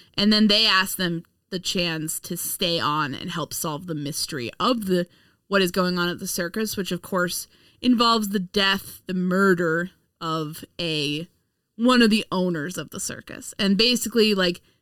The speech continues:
if there's a police investigation, they're like, "We're not gonna get paid because we can't keep moving." And so that's why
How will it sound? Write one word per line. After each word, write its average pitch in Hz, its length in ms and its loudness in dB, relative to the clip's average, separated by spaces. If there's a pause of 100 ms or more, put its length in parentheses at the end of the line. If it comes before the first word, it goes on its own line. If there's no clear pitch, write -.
(640)
if 233 140 -2
there's 226 140 4
a 208 40 2
police 240 320 2
investigation, 220 600 2
they're 202 160 2
like, 185 140 2
"We're 214 100 4
not 208 120 4
gonna 196 120 -2
get 175 180 -4
paid 240 460 2
because 196 260 -2
we 170 60 0
can't 170 340 -4
keep - 260 -8
moving." 254 560 2
And 170 220 -2 (400)
so 170 440 -2 (220)
that's 208 300 -2
why 175 480 0